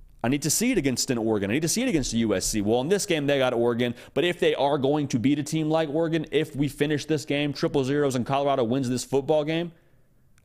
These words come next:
another three touchdown spread just dismantled by Coach Prime and company,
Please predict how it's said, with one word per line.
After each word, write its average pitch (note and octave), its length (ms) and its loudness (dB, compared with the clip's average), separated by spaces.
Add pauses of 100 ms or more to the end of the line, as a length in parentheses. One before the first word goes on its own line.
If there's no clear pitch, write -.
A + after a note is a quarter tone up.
(100)
another C3+ 720 0 (680)
three C#3 300 0
touchdown C#3 580 0
spread B2+ 480 0
just A#2 200 -6
dismantled B2 920 -4
by A#2 120 0
Coach B2+ 260 0
Prime C3 240 -2
and C#3+ 80 -4
company, D3+ 360 -2